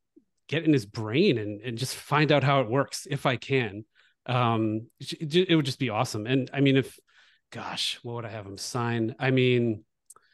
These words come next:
it's easy to say, like, a bat or a glove or a ball or something like that. I don't know. I'd want something big I could display. I'm gonna go with, like, a home, home plate, like, something he stood on. Like, I wanna make sure his cleats were on it.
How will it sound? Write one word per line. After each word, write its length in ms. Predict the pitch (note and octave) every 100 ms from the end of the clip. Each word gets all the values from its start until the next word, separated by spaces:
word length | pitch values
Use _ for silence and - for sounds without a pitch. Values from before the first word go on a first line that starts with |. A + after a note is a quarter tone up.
| _ _
it's 180 | C3+ -
easy 300 | F3+ F3 C#3+
to 100 | B2+
say, 460 | - D3 C3 C3 B2
like, 340 | A2 G2 - - -
a 60 |
bat 600 | A#2+ A#2+ A#2 A#2+ A#2+ A#2+
or 80 | G#2+
a 40 | F#2
glove 480 | A#2 G#2+ G#2+ G2+
or 60 | G#2
a 60 | F#2
ball 400 | - A2 A2+ A2+
or 60 |
something 300 | - A#2+ A#2
like 200 | A2+ A2
that. 260 | A#2 A#2 B2+ _ _ _ _
I 80 | C3+
don't 140 | C3+ B2+
know. 160 | B2+ C3
I'd 140 | D3
want 180 | F3 D#3+
something 320 | E3+ C#3+ B2
big 260 | G#2 C3+ C3
I 100 | B2
could 140 | B2+
display. 520 | A#2 - B2+ B2+ B2+
I'm 100 | C3
gonna 140 | D#3+ F3+
go 200 | D#3 C#3+
with, 240 | C3+ C3
like, 220 | B2 A2+
a 60 | A2+
home, 440 | - C3 B2+ C3 -
home 240 | - D3
plate, 300 | - B2+ G#2 _ _ _ _
like, 200 | C3+ - _ -
something 300 | - F#3 F#3
he 120 | D3
stood 360 | - - D3 C#3+
on. 280 | D3 D#3+ E3 _ _ _ _ _ -
Like, 140 | C#3+
I 60 | C3+
wanna 180 | C#3+ E3
make 120 | E3
sure 140 | -
his 80 | C#3
cleats 340 | - D#3+ E3+ E3+
were 100 | -
on 220 | C3
it. 100 | A#2+